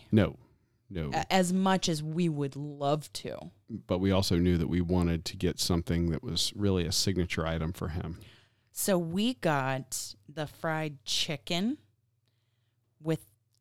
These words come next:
Speaker 2: donuts.
Speaker 1: So
Speaker 2: And mashed potatoes.
Speaker 1: it's not chicken and waffles.
Speaker 2: No.
Speaker 1: It's chicken and donuts.
Speaker 2: It's chicken and donuts.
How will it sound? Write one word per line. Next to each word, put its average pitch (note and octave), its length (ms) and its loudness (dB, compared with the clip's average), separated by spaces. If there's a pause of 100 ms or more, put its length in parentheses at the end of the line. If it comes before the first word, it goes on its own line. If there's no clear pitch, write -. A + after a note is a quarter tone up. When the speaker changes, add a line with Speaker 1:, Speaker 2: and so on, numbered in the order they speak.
Speaker 2:
donuts. - 800 -2 (640)
Speaker 1:
So E2+ 720 0
Speaker 2:
And C#4+ 160 0
mashed G4 220 -4
potatoes. G4+ 560 0
Speaker 1:
it's - 200 -6
not E2 160 -2
chicken D3+ 300 4
and F#3+ 140 8
waffles. - 640 0
Speaker 2:
No. A4 560 10 (420)
Speaker 1:
It's D3+ 260 6
chicken A#2 400 8
and G2+ 160 10
donuts. D#2 640 2
Speaker 2:
It's - 260 2
chicken F4 260 6
and G#3 220 4
donuts. A#3+ 840 6